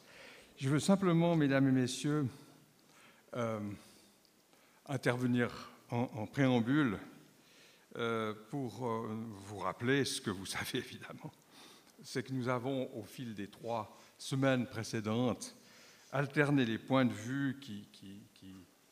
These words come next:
considéraient l'économie. On a analysé la performance de l'économie suisse depuis le début du dix-neuvième. On a décortiqué la notion de spéculation, avec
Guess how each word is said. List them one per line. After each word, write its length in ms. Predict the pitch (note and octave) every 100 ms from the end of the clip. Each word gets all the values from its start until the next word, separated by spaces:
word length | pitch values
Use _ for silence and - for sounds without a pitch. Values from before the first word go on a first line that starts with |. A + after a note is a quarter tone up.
| _ _ - G#3 C3 - -
considéraient 580 | - B2+ - A2 A#2 C3+
l'économie. 720 | G#2+ G2+ G2+ G2+ G#2+ B2+ C#3+ - - - - - - - _ -
On 180 | G#2+ G#2
a 260 | G2 F#2
analysé 600 | F#2+ A2+ A2+ A#2 A2 A2
la 140 | G#2+ G2
performance 640 | - - A#2 G2+ G#2+ G2+
de 60 | G2+
l'économie 440 | G2 G2 G2 G2+
suisse 600 | F#2+ - C3+ C3+ - - - - - -
depuis 280 | F#2+ G2+
le 60 | G2+
début 360 | G#2 G2+ G2+ G2
du 160 | F#2+
dix-neuvième. 840 | F2+ F#2 A2+ A2+ B2 C3 C#3 C3+ F#2+ - - - _ - _ -
On 160 | A2
a 140 | G2 F#2
décortiqué 920 | A#2 A2+ A#2 - - A2+ - C3+ C3
la 140 | A#2
notion 420 | G2+ G2+ - A2+
de 60 | G#2
spéculation, 880 | - A2 G2 G2+ A#2 - C#3+ C#3+ C3+ - - - G#2+
avec 200 | G#2